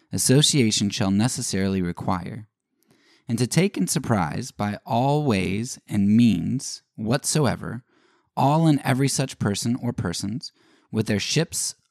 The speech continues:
arms, ammunition, and other goods, as shall, in a hostile manner, invade or attempt the invading, conquering, or annoying of this Commonwealth.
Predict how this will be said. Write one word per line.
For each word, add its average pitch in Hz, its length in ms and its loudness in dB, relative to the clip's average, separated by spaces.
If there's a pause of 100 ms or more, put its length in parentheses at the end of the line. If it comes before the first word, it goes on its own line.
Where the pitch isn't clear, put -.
(140)
arms, 131 640 0
ammunition, 117 680 2
and 101 220 -6
other 127 180 2
goods, 101 460 -4 (480)
as 104 180 -2
shall, 117 540 -2 (180)
in 113 80 -2
a 107 100 2
hostile 131 500 0
manner, 95 340 2
invade 123 640 0
or 117 180 0
attempt 117 480 -2
the 117 100 -2
invading, 98 540 0 (420)
conquering, 120 640 0 (580)
or 120 120 0
annoying 117 680 4 (140)
of 104 140 -10
this 113 180 -4
Commonwealth. 110 600 -6